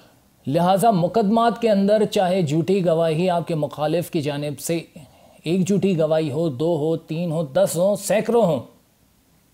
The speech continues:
कोई फ़ायदा नहीं देगी। और मेरा पैगाम उन लोगों के लिए है जो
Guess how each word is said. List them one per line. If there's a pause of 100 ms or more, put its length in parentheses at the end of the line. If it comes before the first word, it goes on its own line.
(1080)
कोई
फ़ायदा
नहीं
देगी। (1900)
और
मेरा
पैगाम (800)
उन
लोगों
के
लिए
है
जो